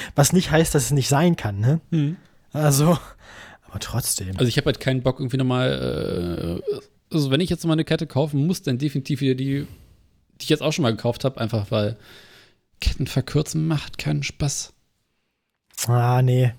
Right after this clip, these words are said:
Speaker 1: Wenn man das nicht unbedingt machen muss im Notfall, dann sollte man das, dann kann
Speaker 2: Eben.
Speaker 1: man das vermeiden, ja. War denn die Länge korrekt?
Speaker 2: Die Länge
Speaker 1: Also,
Speaker 2: war korrekt.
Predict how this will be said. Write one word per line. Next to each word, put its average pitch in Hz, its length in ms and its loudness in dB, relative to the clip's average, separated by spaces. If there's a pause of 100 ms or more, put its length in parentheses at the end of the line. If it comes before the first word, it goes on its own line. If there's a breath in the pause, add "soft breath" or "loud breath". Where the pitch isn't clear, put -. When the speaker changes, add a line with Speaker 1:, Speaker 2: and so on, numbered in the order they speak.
Speaker 1:
Wenn 127 80 2
man 127 120 4
das 135 160 2
nicht 135 180 2
unbedingt 143 340 4
machen 131 260 2
muss 147 300 2
im 139 120 2
Notfall, 139 440 2
dann 123 140 0
sollte 120 340 0
man 113 140 0
das, - 280 -2
dann 131 120 -4
kann 117 80 -2
Speaker 2:
Eben. 107 80 0
Speaker 1:
man 113 80 0
das 107 140 -2
vermeiden, 101 440 -8
ja. 95 260 -12 (2750 loud breath)
War 160 220 2
denn 170 120 4
die 156 60 4
Länge 147 300 4
korrekt? 151 460 0 (380)
Speaker 2:
Die 127 40 0
Länge 139 140 6
Speaker 1:
Also, 143 80 8
Speaker 2:
war 180 100 4
korrekt. 156 440 -4